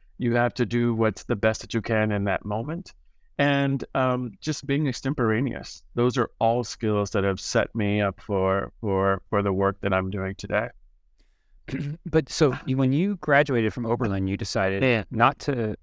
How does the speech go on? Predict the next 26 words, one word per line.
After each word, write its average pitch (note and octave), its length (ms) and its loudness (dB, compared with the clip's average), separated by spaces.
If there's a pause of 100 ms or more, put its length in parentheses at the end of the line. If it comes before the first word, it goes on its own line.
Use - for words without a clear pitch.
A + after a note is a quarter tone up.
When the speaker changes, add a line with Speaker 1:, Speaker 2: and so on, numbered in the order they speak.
(120)
Speaker 2:
I C#3+ 40 -2
mean, B2+ 240 4
maybe A#2+ 220 2
you G#2+ 140 2
were G#2 80 0
running G#2 260 0
things G2 200 -6
in G2 80 -4
parallel, F#2 380 0
and F2+ 100 -2
I F2 80 -2
just, F2 340 -8
you G2 100 -2
know, F2 140 -2
there's F2+ 260 -2
a G2+ 40 -8
story F#2 300 0
there E2+ 140 -2
that F2 140 -4
we F2 100 -4
can, E2+ 220 -4
we, F2 160 -4 (100)
we F#2 100 -4
can E2+ 120 -6
dig F2 160 -4
into. A#2+ 280 0